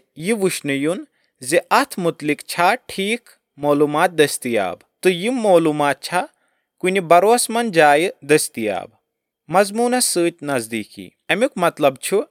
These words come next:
زِ تُہۍ یَتھ مضموٗنَس مُتعلق لیکھان چھِ، تَتھ سۭتۍ ما چھِ تۄہہِ کینٛہہ نزدیٖکی۔ مثال، تُہۍ ما چھِ پانَس مُتعلق لیکھان یا ما چھِ تُہۍ پننہِ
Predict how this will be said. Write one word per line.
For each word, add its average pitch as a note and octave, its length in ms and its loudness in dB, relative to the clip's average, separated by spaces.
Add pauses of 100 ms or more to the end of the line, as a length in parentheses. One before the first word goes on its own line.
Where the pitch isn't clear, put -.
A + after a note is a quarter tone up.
زِ C#3 260 -4
تُہۍ G#3+ 140 4
یَتھ G3 360 2
مضموٗنَس D#3+ 600 -2
مُتعلق D3 380 -6
لیکھان F#3 540 0
چھِ، A#3+ 160 -2 (240)
تَتھ A3+ 260 2
سۭتۍ F3+ 360 0
ما D#3 140 0
چھِ - 220 -8
تۄہہِ F#3+ 240 4
کینٛہہ G#3 280 0
نزدیٖکی۔ A#2+ 540 -4 (280)
مثال، F3+ 480 2 (220)
تُہۍ G3+ 200 6
ما A#3 160 2
چھِ - 220 -6
پانَس D#3+ 440 -2
مُتعلق G3 360 -6
لیکھان G3 480 -2 (200)
یا G3 220 6
ما A3+ 200 0
چھِ - 220 -8
تُہۍ G3+ 240 2 (380)
پننہِ F#3 320 2